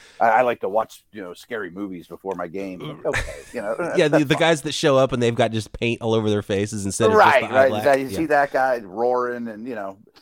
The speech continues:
Speaker 1: uh, hi-, his technique could use a little bit of work, but he's a really good athlete and he's a high quality prospect as well. Again, he just edged out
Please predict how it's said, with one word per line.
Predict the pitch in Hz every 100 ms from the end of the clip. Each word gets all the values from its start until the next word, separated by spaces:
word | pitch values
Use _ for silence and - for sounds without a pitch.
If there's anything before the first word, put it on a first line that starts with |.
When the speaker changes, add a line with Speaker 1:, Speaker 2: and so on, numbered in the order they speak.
| _ -
Speaker 1:
uh, | 139 135
hi-, | 175
his | 202 214
technique | - 202 175 180 -
could | 151
use | 160 143
a | 143
little | 147 143
bit | 143
of | 135
work, | 117 127 127 -
but | 135
he's | 139 131
a | 131
really | 131 139 135
good | 120 117
athlete | 110 113 - 117 113 107 117
and | 107
he's | 117 104
a | 98
high | - 110 110
quality | 110 107 101 104 98
prospect | 104 92 - 98 101
as | 92
well. | 90 87 90
Again, | 117 113
he | 117 127
just | 123 -
edged | 120 95 107
out | 104 98